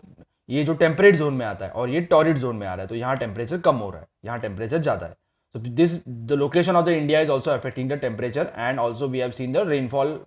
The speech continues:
pattern of India। So western side of India and northeast India, it is getting lots of rainfall। And, and this is the rain, again because of the Aravalli mountain, here we are having Aravalli mountain।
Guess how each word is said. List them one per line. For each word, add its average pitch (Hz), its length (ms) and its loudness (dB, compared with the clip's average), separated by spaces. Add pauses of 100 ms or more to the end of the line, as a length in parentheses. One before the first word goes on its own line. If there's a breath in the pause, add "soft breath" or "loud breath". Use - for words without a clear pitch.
(100)
pattern 127 300 -2
of 151 60 -8
India। 92 280 -8 (460)
So 185 140 2 (360 loud breath)
western 180 400 2
side 175 180 4
of 139 120 0
India 120 340 -2 (100)
and 151 200 0
northeast 151 400 4
India, 101 420 -6
it 117 120 -6
is 135 120 -4
getting 120 280 -2
lots 139 200 6
of 123 160 -2
rainfall। 95 340 -8 (380)
And, - 100 0 (960)
and 147 280 0
this 160 120 4
is 156 120 -2
the 190 100 6
rain, 185 300 6
again 170 360 6
because 165 260 6
of 160 80 4
the 165 60 8
Aravalli 170 360 8
mountain, 104 420 -2
here 143 260 4
we 139 120 0
are 135 100 4
having 143 240 0
Aravalli 160 340 4
mountain। 104 300 -6